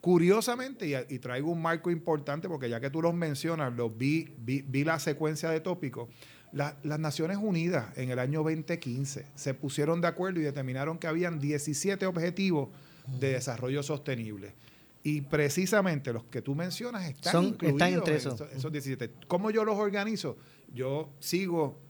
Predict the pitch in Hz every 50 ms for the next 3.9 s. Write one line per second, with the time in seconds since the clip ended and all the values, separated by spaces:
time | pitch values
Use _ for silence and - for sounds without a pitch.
0 | - - 131 131 127 127 131 - - 139 123 - 151 156 160 160 139 156 143 135
1 | 131 123 - 139 131 123 139 151 147 147 147 147 147 147 139 - 151 139 135 135
2 | 131 131 - - 135 131 135 151 143 - 170 151 - - 156 135 - 135 127 135
3 | 120 - 139 135 147 147 156 151 143 151 160 156 160 156 156 147 139